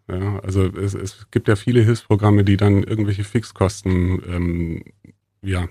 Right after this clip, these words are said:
abdecken oder, äh, fördern, ähm, was viele eben einfach nicht haben,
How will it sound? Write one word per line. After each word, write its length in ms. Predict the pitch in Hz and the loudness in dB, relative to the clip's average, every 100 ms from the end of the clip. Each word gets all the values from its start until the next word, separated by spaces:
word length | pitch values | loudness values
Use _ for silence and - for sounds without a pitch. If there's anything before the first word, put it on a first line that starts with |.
| - | -4
abdecken 540 | 107 - - 113 117 107 | -4 -2 0 2 4 4
oder, 300 | 92 82 - | 2 -2 -4
äh, 280 | - - | -8 -10
fördern, 500 | - - 101 113 120 - _ - - - _ _ _ _ - | -6 2 2 2 0 -6 _ -20 -20 -20 _ _ _ _ -2
ähm, 360 | 98 95 92 95 | 2 4 4 2
was 180 | 98 | -2
viele 320 | - 110 104 101 | 0 2 4 4
eben 220 | 98 95 | 2 2
einfach 320 | 90 95 90 | 2 0 0
nicht 260 | 92 - 113 | 0 0 2
haben, 360 | 113 90 73 | 2 2 -4